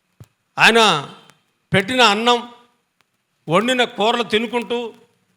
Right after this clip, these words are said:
ఆయనతో సహచర్యలు మనం చేసినప్పుడు మరి ఆయన జ్ఞానాన్ని, ఆయన గురించి మనం, మనం చెప్పకపోతే ఇంకెవరు చెబుతారు? వచ్చే భావితరాలకు మనం అందిపోతే ఇంకెవరు అందిస్తారు ఈ, ఈ యొక్క జ్ఞానాన్ని? వాళ్ళకేం తెలుసు వచ్చే పిల్లలకి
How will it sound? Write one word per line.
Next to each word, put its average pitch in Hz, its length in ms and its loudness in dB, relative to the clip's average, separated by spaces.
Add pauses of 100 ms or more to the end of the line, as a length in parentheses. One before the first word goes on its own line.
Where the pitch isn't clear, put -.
(400)
ఆయనతో 208 380 2
సహచర్యలు 247 720 0
మనం 233 340 -4
చేసినప్పుడు 226 840 0 (1080)
మరి 214 120 0
ఆయన 220 220 4
జ్ఞానాన్ని, 220 720 -2
ఆయన 190 320 -2
గురించి 254 300 -8
మనం, 208 420 -2 (540)
మనం 202 160 0
చెప్పకపోతే 240 560 0
ఇంకెవరు 214 300 -2
చెబుతారు? 214 500 -4 (1000)
వచ్చే 190 300 2
భావితరాలకు 247 800 2
మనం 208 240 0
అందిపోతే 233 540 -2
ఇంకెవరు 208 320 -2
అందిస్తారు 233 460 0
ఈ, 175 80 -6 (400)
ఈ - 20 -2
యొక్క 185 200 -2
జ్ఞానాన్ని? 175 600 -2 (580)
వాళ్ళకేం 240 360 2
తెలుసు 226 260 -2
వచ్చే 196 240 -4
పిల్లలకి 196 560 -2